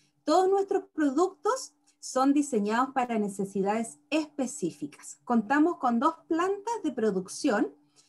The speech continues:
Eh, la primera, que es la central, está ubicada en Suiza, en la aldea de Walsenhausen, y la segunda está más cerquita nuestro, en Argentina, en General Rodríguez.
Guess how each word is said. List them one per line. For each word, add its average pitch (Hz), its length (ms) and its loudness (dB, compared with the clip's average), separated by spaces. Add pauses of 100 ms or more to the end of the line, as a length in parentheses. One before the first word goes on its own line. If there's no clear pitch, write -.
(300)
Eh, 196 340 4
la 202 200 2
primera, 240 560 2 (240)
que 214 180 2
es 214 60 0
la 214 280 0
central, 202 540 -2
está 247 240 -2
ubicada 202 560 0
en 180 180 -2
Suiza, 294 680 -2
en 240 80 -2
la 208 80 2
aldea 196 280 0
de 190 100 0
Walsenhausen, 254 1080 -2 (460)
y 240 80 0
la 247 180 2
segunda 302 460 2
está 330 180 0
más 254 220 0
cerquita 285 400 -2
nuestro, 311 320 2
en 285 60 6
Argentina, 208 1000 0
en 208 120 2
General 196 460 0
Rodríguez. 175 800 -4